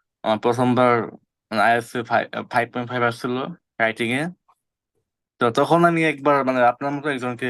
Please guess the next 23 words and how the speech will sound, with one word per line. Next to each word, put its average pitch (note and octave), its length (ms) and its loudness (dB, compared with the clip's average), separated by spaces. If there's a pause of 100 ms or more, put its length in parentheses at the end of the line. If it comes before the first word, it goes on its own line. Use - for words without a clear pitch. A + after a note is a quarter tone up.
হায়ার A2+ 280 -2
করছিলাম। B2+ 420 -6 (1000)
তো B2 60 4 (1900)
মানে B2+ 180 0
উনি C#3+ 220 4
যেভাবে F3+ 720 -2
শিখাইতো, F3+ 460 0
ওটা C#3+ 200 0
just C#3 300 -6 (600)
দেখা D3 180 -4
যায় D3+ 80 -2
একটা D3+ 220 -6
নোট D3+ 240 -4
শেয়ার D3+ 340 -4
দিত, E3 200 -10 (960)
ওই C3+ 160 -2
নোট D3 300 0 (440)
মানে B2+ 260 0
শুধুমাত্র C3 520 -4
পড়তে C3+ 240 -6
পড়তো G2 240 -6
আর F2 100 -4
কি। - 140 -16